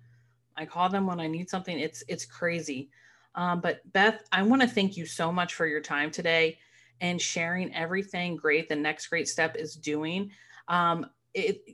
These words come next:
you know, the audience can find all your information in the show notes, how to connect with you, how to, you know, go check out the services that you offer.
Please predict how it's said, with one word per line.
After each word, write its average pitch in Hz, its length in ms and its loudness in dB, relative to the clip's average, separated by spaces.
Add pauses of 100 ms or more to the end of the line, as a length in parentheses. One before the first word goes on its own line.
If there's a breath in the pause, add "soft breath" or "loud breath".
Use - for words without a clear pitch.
(120)
you 180 140 -2
know, 160 320 0
the 185 80 2
audience 196 360 6
can 185 140 -4
find 165 300 2
all 175 160 0
your 226 160 4
information 175 500 -4
in 160 80 -4
the 160 60 -6
show 160 220 -4
notes, 160 220 -4
how 151 120 -6
to 139 80 -4
connect 156 400 -4
with 165 160 -12
you, 156 180 -4
how 151 180 -6
to, 139 220 -2 (360 loud breath)
you 175 80 -6
know, 165 100 -2
go 175 260 0
check 190 240 -2
out 165 220 2
the 151 60 -6
services 170 600 -4
that 160 240 0
you 147 120 0
offer. 156 340 -2